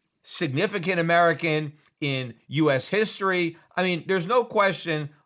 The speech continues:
of his significance. There's no question of his contribution. There are a lot of things about Martin Luther King I admire. There are some things that I don't, but I will acknowledge his significance and his greatness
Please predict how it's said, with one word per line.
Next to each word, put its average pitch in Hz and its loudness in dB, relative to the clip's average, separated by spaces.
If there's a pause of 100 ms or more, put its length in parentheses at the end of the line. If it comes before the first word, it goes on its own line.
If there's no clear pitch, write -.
of 151 2
his 135 -2
significance. 175 -4 (160)
There's 135 -4
no 160 4
question 190 0
of 131 0
his 127 -6
contribution. 151 -4 (200)
There 139 0
are 131 2
a 143 0
lot 175 6
of 170 0
things 160 -2
about 135 2
Martin 143 2
Luther 139 -6
King 139 -4
I 113 0
admire. 175 4
There 120 -2
are 110 -4
some 147 0
things 120 -6
that 117 -2
I 110 0
don't, 170 2 (360)
but 180 4
I 175 6
will 180 2
acknowledge 170 4 (240)
his 170 2
significance 156 -2
and 156 0
his 139 -2
greatness 135 -2